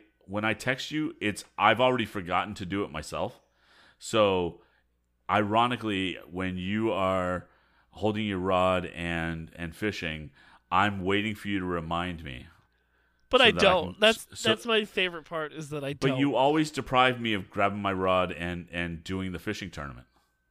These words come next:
Speaker 2: And with that note, we're gonna take a break. Everybody here in chat, stick around. We'll interact with you.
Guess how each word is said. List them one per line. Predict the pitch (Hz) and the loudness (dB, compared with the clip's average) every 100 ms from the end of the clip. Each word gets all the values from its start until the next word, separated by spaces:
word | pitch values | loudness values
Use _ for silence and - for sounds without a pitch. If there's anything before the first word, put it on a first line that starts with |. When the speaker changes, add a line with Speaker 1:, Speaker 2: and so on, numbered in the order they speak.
| _ _ _ _ _ _ _ _ | _ _ _ _ _ _ _ _
Speaker 2:
And | - 240 | -6 -2
with | 262 | 4
that | 294 262 | 2 4
note, | 269 240 | 2 2
we're | 233 | 0
gonna | 214 208 | 2 2
take | 185 202 175 | 2 -2 -2
a | 156 | -4
break. | 165 160 160 | 0 0 0
Everybody | 196 190 180 | -2 0 0
here | 180 202 185 | -2 0 0
in | 175 | -2
chat, | - - 214 240 - - | -6 2 4 4 0 -18
stick | - - 165 | -14 -10 -6
around. | 165 208 285 381 | 0 2 2 0
We'll | 302 175 | -4 -6
interact | 170 165 185 - | -4 -2 -2 -4
with | |
you. | 190 | -4